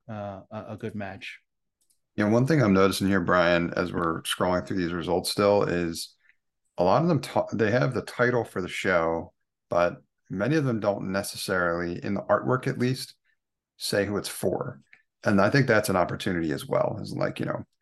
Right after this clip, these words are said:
Speaker 2: uh, B two B saas sales for early stage founders or for first time
Speaker 1: Yeah.
Speaker 2: founders or whatever, like, whoever your I C P is, you can incorporate that as well, because, you know, people, there's a lot, gonna be a lot of results for people to scroll through.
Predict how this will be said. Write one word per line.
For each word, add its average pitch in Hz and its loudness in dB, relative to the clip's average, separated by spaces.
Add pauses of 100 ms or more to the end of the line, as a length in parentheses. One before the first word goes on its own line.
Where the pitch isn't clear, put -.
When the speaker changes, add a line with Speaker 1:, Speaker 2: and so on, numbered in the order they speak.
(460)
Speaker 2:
uh, 95 0
B 120 4
two 117 2
B 110 2
saas 98 2
sales 87 0
for - -10
early - -4
stage - -4
founders - -4
or - -2
for 101 -4
first - 0
time - 0
Speaker 1:
Yeah. - 2
Speaker 2:
founders - -4
or 104 2
whatever, 92 4
like, 101 -4
whoever 151 6
your 120 4
I 104 2
C 98 -4
P 92 0
is, 87 0
you 123 -2
can 151 0
incorporate 104 0
that 90 0
as 82 -8
well, 92 2 (540)
because, 92 -2 (120)
you 101 -6
know, 92 -6
people, 143 0 (220)
there's 117 0
a 107 -2
lot, 135 0
gonna 151 0
be 127 2
a 104 2
lot 95 4
of 87 2
results 85 -4
for - -14
people - -6
to - -4
scroll - 0
through. - -2